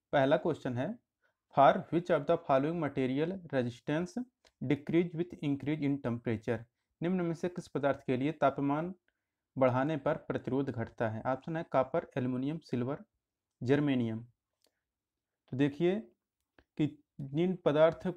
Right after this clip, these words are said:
के लिए तापमान बढ़ाने पर प्रतिरोध घटता है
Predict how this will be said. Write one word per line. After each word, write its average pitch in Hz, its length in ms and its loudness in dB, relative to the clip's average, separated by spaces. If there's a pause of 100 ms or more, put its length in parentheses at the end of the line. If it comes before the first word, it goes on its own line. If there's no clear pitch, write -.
के 165 140 2
लिए 135 200 2
तापमान 156 540 -2
बढ़ाने 139 280 -4
पर 156 160 -2
प्रतिरोध 147 480 -6
घटता 123 360 0
है 147 240 -2